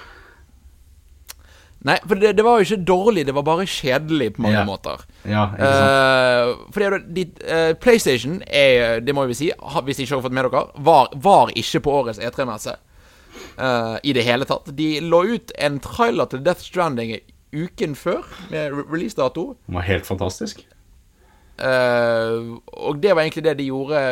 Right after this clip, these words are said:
Speaker 1: ut av E tre i år, og, eh, og E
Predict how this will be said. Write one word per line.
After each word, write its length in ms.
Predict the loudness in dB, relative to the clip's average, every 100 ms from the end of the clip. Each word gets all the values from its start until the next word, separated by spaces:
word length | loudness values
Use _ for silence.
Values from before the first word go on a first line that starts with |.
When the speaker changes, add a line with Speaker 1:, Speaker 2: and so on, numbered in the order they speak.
| -2
Speaker 1:
ut 120 | -4 -4
av 60 | -2
E 120 | -4
tre 140 | -2 0
i 80 |
år, 160 | 0 -2
og, 320 | 0 0 2
eh, 280 | 2 2 0 -2 -8 -20 _ -20 -20 _ -8 -4
og 160 | -2
E 80 | 0